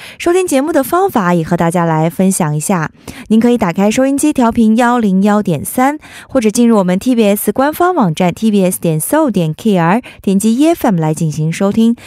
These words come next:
还可以通过 YouTube 来搜索T B S E F M收听 live streaming。那么现在您下载T B S手机软件也可以收听到我们的节目。还有一个好消息和大家分享，我们的节目啊，在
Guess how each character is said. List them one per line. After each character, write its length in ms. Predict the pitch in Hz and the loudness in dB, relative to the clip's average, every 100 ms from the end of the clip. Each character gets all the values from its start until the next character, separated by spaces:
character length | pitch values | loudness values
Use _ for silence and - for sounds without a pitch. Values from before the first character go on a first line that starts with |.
| - | -10
还 120 | - | -4
可 100 | 196 | 0
以 80 | 202 | 0
通 220 | 190 214 | 2 2
过 120 | 214 190 | 2 2
YouTube 500 | 240 320 - 262 - | 2 0 0 -2 -2
来 160 | - 170 | -4 -4
搜 220 | - 226 | -2 -2
索 180 | 226 175 | -2 -4
T 160 | - | -2
B 140 | 226 208 | -2 0
S 260 | 196 - | 0 -2
E 160 | 190 277 | 0 0
F 160 | 320 208 | 2 0
M 120 | - - - | -2 -8 -20
收 160 | - 214 | -6 -4
听 200 | 220 214 - | 0 0 0
live 220 | 262 277 | -2 -4
streaming。 460 | - 196 165 151 - - - - | -6 -6 -4 -4 -6 -18 -20 -10
那 60 | 285 | -4
么 80 | 285 | 0
现 180 | 330 294 | 0 0
在 140 | 285 | 0
您 120 | 247 | 2
下 180 | 262 285 | 0 0
载 180 | 226 190 | 0 0
T 160 | - | 0
B 100 | 247 | 0
S 240 | 220 233 262 | 0 0 -2
手 160 | 220 | 0
机 140 | 180 247 | 0 0
软 200 | 240 170 | 0 0
件 220 | 233 233 | -2 -2
也 80 | 156 | -4
可 140 | - | -4
以 80 | 165 | -4
收 160 | 165 160 | -4 -6
听 120 | 165 | -2
到 120 | 165 | -2
我 60 | 143 | -2
们 80 | 139 | -4
的 100 | 147 | -6
节 200 | - 147 | -4 -2
目。 180 | 165 _ - - - | -2 _ -20 -20 -10
还 100 | - | 0
有 80 | 247 | 2
一 100 | 240 | 2
个 80 | 233 | 2
好 200 | - 160 | -2 -4
消 220 | 165 370 | 0 0
息 120 | 403 226 | 0 0
和 100 | 180 | 0
大 120 | 175 | 0
家 120 | 180 | 0
分 220 | 190 269 311 | 0 -2 -2
享， 320 | 196 165 180 | 0 0 0
我 100 | 156 | 0
们 80 | 170 | 0
的 100 | 185 | 0
节 200 | - 170 | 0 2
目 140 | 208 | 2
啊， 140 | 185 | 2
在 200 | 165 170 | -2 -4